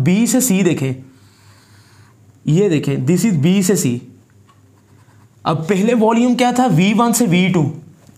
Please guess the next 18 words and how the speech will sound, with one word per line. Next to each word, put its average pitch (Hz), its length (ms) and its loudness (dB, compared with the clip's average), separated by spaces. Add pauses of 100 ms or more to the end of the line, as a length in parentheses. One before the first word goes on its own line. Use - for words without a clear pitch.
(400)
अब 202 240 -2
volume 233 380 2
क्या 247 140 0
है? 247 80 0
वी 185 240 2
टू 247 200 0
से 240 160 0 (1080)
वी 170 300 2
थ्री, 190 260 0 (1400)
ये 175 200 2
वी 196 220 2
थ्री 170 260 0
है 123 120 0
volume, 131 400 -2 (1120)
तो 143 60 -2
ये 151 260 2
हम 190 240 0
आए 190 300 0